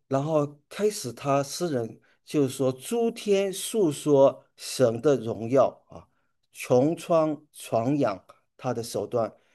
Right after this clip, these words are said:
请问这个是不是一种平行的结构啊？请，请问大家，诸天对下面什么东西？穹苍，对吧？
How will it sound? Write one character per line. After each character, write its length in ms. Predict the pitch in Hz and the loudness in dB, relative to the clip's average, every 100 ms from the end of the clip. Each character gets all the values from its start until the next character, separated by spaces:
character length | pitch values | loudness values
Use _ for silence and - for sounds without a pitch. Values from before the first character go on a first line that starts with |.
| _ | _
请 300 | - - 127 135 | -12 -4 -2 2
问 220 | 160 135 | 2 2
这 200 | - 151 | -2 0
个 140 | 143 | 0
是 220 | 127 - 175 | -2 -2 -4
不 120 | 131 | -4
是 240 | 127 135 | -8 -8
一 140 | 139 131 | -6 -6
种 280 | 117 101 - _ _ | -4 -8 -10 _ _
平 260 | - 117 | -10 -6
行 220 | 147 - | -6 -6
的 100 | 110 | -8
结 240 | 117 107 101 | -8 -8 -6
构 360 | - 104 - _ _ _ _ _ _ _ _ | -2 -4 -4 _ _ _ _ _ _ _ _
啊？ 260 | 95 92 143 139 _ _ _ _ _ _ _ _ _ _ _ _ | -18 -18 -20 -20 _ _ _ _ _ _ _ _ _ _ _ _
请， 240 | - - 131 | -12 -6 -6
请 220 | - 139 | 0 2
问 120 | 160 156 | 4 6
大 140 | 170 | 4
家， 300 | 160 165 147 | 6 4 4
诸 300 | 147 - 208 | 2 2 4
天 400 | 202 - 185 185 185 | 4 4 2 2 -2
对 480 | - 190 151 123 | 6 8 8 2
下 340 | 123 - 185 160 | -4 0 4 4
面 400 | 151 139 117 - _ _ | 4 2 0 -8 _ _
什 280 | - - 107 | -12 -4 -2
么 100 | 110 | -2
东 200 | 123 123 | -2 -4
西？ 320 | 120 113 117 _ _ _ _ _ _ _ _ - _ _ | -6 -12 -14 _ _ _ _ _ _ _ _ -20 _ _
穹 300 | - 147 139 | -6 2 4
苍， 360 | 156 175 156 - | 4 4 2 0
对 100 | 147 | 0
吧？ 240 | 127 107 | 2 2